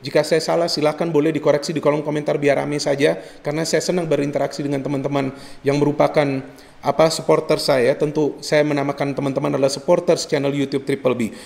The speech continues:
Oke, so what happened during the game, ya? Pertama, sebelum kita berbicara tentang jalannya pertandingan, lihat line up dulu. Ya, saya sedikit terkejut pada saat Mason Greenwood diberikan peluang untuk bermain sebagai starter, karena memang penampilannya belum stabil. But Ole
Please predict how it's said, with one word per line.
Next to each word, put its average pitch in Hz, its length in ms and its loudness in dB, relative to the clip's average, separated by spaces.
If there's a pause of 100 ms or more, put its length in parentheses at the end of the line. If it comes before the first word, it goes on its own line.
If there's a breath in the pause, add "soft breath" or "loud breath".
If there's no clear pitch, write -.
(200 loud breath)
Oke, 233 160 4
so 226 160 6
what 226 300 6
happened 202 420 2
during 147 160 2
the 135 140 -4
game, 104 260 -4
ya? 123 240 -2
Pertama, 196 320 2
sebelum 202 320 2
kita 196 160 2
berbicara 165 560 2
tentang 160 240 -4
jalannya 151 320 0
pertandingan, 185 400 0
lihat 214 240 2
line 196 160 2
up 170 160 -2
dulu. 160 320 2 (460 loud breath)
Ya, 165 160 6
saya 220 220 4
sedikit 202 320 0
terkejut 185 480 0
pada 151 160 2
saat 160 240 0
Mason 165 240 -2
Greenwood 165 400 2
diberikan 143 480 -2
peluang 143 400 0
untuk 135 80 -8
bermain 131 320 -4
sebagai 120 240 -4
starter, - 400 -4 (400 loud breath)
karena 135 180 0
memang 156 240 0
penampilannya 143 640 0
belum 127 180 2
stabil. 127 380 2
But 131 240 0
Ole 180 340 4